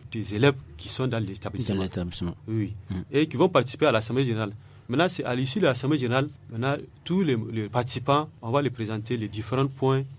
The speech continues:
Speaker 1: qui sont insérés dans le plan d'action. Et après les études, ils vont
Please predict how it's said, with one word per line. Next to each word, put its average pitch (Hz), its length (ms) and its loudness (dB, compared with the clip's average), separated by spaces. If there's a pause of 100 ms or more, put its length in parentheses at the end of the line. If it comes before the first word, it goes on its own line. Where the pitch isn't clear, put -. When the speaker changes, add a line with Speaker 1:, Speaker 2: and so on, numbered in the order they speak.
(280)
Speaker 1:
qui - 100 -12
sont 131 200 -2
insérés 117 340 -2
dans 127 120 0
le 110 60 -2
plan 113 180 -2
d'action. 107 380 -4 (760)
Et 113 120 -4
après 104 260 0
les 113 320 2
études, 170 300 6 (600)
ils 113 80 -4
vont 160 300 6